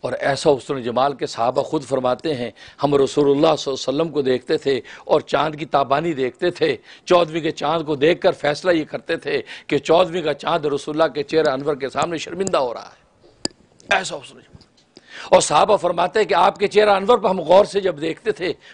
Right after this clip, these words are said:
बस देखते चले जाते थे, निगाह देखते देखते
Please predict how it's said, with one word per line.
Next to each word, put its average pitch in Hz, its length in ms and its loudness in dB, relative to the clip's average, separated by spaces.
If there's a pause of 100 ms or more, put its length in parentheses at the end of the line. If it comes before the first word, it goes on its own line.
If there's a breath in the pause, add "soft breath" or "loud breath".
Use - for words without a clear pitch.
(120)
बस 170 180 4
देखते 208 360 4
चले 196 200 2
जाते 160 340 2
थे, 165 200 0 (320 loud breath)
निगाह 196 380 4
देखते 247 400 4
देखते 214 320 2